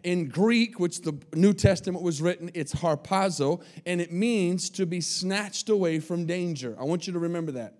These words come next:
To be caught up quickly, to be snatched away from danger. So that's very important to remember why we would need to be snatched away from danger. It says, "We who are alive and remain shall be caught up together with them in the clouds."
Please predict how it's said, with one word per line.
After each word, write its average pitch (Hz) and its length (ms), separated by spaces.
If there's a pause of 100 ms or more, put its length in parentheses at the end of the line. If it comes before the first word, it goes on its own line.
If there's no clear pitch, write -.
(560)
To 190 100
be 170 140
caught 233 340
up 247 180
quickly, 185 540 (220)
to 185 100
be 165 140
snatched 208 640
away 190 260
from 180 220
danger. 190 500 (320)
So 185 180
that's 190 260
very 220 280
important 202 400
to 190 80
remember 202 480
why 175 400
we 214 140
would 190 160
need 175 240
to 180 80
be 175 160
snatched 175 500
away 160 240
from 156 220
danger. 170 420 (580)
It 175 200
says, 185 260
"We 226 240
who 240 140
are 233 100
alive 214 320
and 220 100
remain 196 380
shall 180 340
be 170 140
caught 247 400
up 254 160
together 208 420
with 208 180
them 208 140
in 208 60
the 214 100
clouds." 175 600